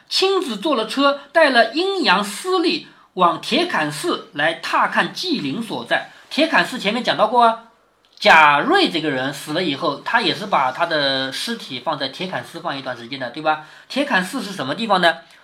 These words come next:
首先它是个寺庙，但这个寺庙不是外面的公共寺庙，比如说天宁寺，你只要买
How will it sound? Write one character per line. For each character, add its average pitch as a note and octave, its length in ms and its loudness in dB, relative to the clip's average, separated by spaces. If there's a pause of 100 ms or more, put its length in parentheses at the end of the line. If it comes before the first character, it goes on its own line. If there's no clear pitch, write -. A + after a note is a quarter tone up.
首 F#3+ 160 0
先 C4 100 0
它 C4+ 100 6
是 B3+ 120 -2
个 G3 80 -8
寺 G3+ 160 -6
庙， F3 320 0 (360)
但 D4+ 160 6
这 E4 80 2
个 E4+ 80 4
寺 F4 200 -2
庙 A#3 140 4
不 C4 120 0
是 C4 120 0
外 C4+ 140 4
面 A#3 80 0
的 A3+ 100 -4
公 E4 200 2
共 A3 140 0
寺 F#3 160 -8
庙， C#3 240 -4 (240)
比 D#3 80 0
如 A#3 80 2
说 C#4 100 2
天 D4 140 2
宁 E3 120 2
寺， D#3 180 -4
你 F#3 100 0
只 F3+ 80 -4
要 E3 80 0
买 C#3+ 120 2